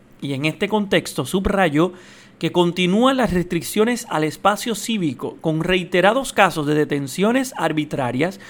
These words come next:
contra quienes ejercen sus libertades fundamentales. Cierro la cita. Ayer, ¿verdad?,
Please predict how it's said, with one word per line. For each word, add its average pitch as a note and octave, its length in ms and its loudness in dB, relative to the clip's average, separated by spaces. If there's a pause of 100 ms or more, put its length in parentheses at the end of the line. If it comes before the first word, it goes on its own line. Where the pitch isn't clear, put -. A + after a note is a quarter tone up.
(200)
contra F#3+ 380 2
quienes F#3 340 0
ejercen A3+ 640 2
sus G#3 160 0
libertades D#3+ 580 2
fundamentales. B2 1160 -4 (260)
Cierro D3+ 540 4
la A#2+ 140 -4
cita. - 340 -18 (440)
Ayer, D#3 360 2
¿verdad?, F#3 380 2